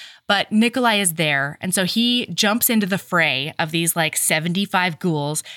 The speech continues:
And so then they start, they start doing this adorable fight while they're mid-fight. Like, they're bantering back and forth while they're just, like, chopping ghouls' heads off. And, and she keeps on being really impressed with, like,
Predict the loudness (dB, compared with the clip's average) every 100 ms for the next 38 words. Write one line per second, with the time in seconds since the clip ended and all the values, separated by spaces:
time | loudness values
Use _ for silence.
0 | -8 -2 -2 0 0 0 0 0 -2 -2
1 | -6 -4 -2 -2 -4 -4 -2 0 0 -4
2 | -6 -4 -2 -2 -4 -2 0 0 -4 -14
3 | -12 -4 0 0 2 2 2 2 2 -2
4 | 0 0 0 -2 -8 -20 -20 -20 -6 -2
5 | 0 2 2 2 0 0 2 2 2 2
6 | 2 0 0 -2 0 0 2 2 2 2
7 | 0 0 -2 -2 0 2 2 0 0 -2
8 | -2 -2 0 0 0 0 2 2 0 -6
9 | -12 -6 -2 0 0 -2 _ -6 -6 _
10 | -4 -2 0 0 0 0 -2 0 0 0
11 | 0 0 0 0 -2 0 2 0 -2 -4
12 | -2 0 -2